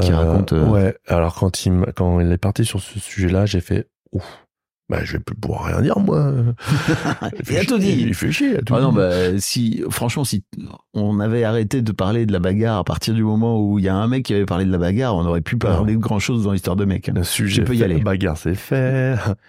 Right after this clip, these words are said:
Speaker 2: <laughs> Non, non, ouais, euh... en fait, euh, vu ma carrure, je fais pas forcément gaffe à qui et le, au nombre de personnes à qui je vais parler.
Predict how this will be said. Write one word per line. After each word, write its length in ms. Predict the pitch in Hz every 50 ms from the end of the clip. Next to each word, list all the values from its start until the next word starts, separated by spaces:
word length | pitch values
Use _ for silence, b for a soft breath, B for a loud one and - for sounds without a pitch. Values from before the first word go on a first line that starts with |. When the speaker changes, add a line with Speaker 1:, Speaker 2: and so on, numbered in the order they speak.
| -
Speaker 2:
<laughs> 380 | - - - - 165 156 117 -
Non, 140 | - 113 110
non, 200 | 101 82 - -
ouais, 100 | - 95 90
euh... 520 | 85 80 78 78 76 76 76 76 76 73 71 73 76 73 - _ _ _ _ _ b b b b b b b b b b b b b b b -
en 180 | - - 101
fait, 440 | 101 - - 131 135 131 - - - - -
euh, 480 | 131 131 104 98 98 92 92 90 92 90
vu 140 | 87 98 104
ma 160 | 104 101 95
carrure, 520 | - - 92 90 95 104 113 120 120 - - -
je 160 | 113 95 95
fais 160 | 90 101 98
pas 160 | - 101 95
forcément 420 | - - - - - 101 92 87 90
gaffe 260 | 90 87 92 - -
à 60 | 101
qui 380 | - - - 92 95 110 - - -
et 140 | 110 92 87
le, 80 | 87 90
au 140 | 92 95 92
nombre 340 | 90 95 101 101 92 87 82
de 100 | 90 87
personnes 380 | - 85 85 - - 87 82 82
à 40 |
qui 160 | 80 - - 80
je 80 | 80
vais 80 | 80 85
parler. 300 | - 90 90 90 98